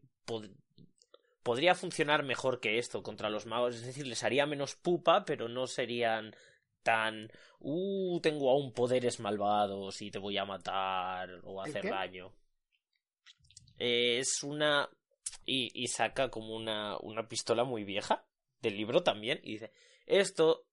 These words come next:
Speaker 1: en el libro servía para que los magos no hicieran magia.
Speaker 2: Eso es una pistola. Sirve para que n-, nadie haga nada.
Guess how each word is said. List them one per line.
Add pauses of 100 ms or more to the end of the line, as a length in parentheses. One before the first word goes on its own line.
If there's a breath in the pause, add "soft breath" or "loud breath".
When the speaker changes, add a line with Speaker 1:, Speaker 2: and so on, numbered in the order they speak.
Speaker 1:
en
el
libro
servía (180)
para
que
los
magos
no
hicieran
magia. (840)
Speaker 2:
Eso
es
una
pistola.
Sirve
para
que
n-,
nadie
haga
nada.